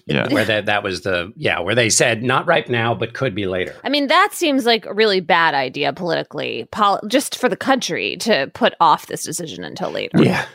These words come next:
Speaker 1: Right. And I think one of the points that people make about the ripeness is that we don't have a question about ripeness if someone who is twenty-seven is trying to run for president, or someone who is, like, a, a, a German national is trying to run for president. They just don't get on the ballot because we know they're ineligible to serve, and therefore you don't let them on. And so if you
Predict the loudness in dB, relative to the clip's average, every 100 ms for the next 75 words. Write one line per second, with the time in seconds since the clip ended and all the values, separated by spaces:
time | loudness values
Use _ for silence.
0 | _ -4 0 0 2 2 2 0 -2 2
1 | 4 4 4 0 0 -4 -2 0 0 0
2 | -2 -2 0 0 0 0 -2 -2 -2 -2
3 | -2 -4 -4 _ 0 2 2 2 0 -2
4 | 0 -2 0 -2 0 0 0 -2 -2 -2
5 | 0 0 0 0 0 -2 0 0 0 0
6 | 0 0 -4 -4 -4 -2 -2 -2 -2 -2
7 | -2 -2 -2 -4 -2 -2 -2 0 0 2
8 | 2 2 0 -2 -2 -4 -10 _ _ -4
9 | -2 -2 -2 -4 -6 _ -8 -2 2 2
10 | 2 2 0 -2 -4 -4 -6 -6 -6 -4
11 | -4 -4 -4 -4 -4 -6 -4 -4 -2 -2
12 | 0 0 2 2 2 2 -2 -10 -8 -4
13 | -2 0 -2 -2 -4 -4 -8 -10 -20 -6
14 | 0 0 0 -4 -4 -4 -4 -4 -6 -8
15 | -8 -2 2 2 0 -4 -2 -2 -2 -10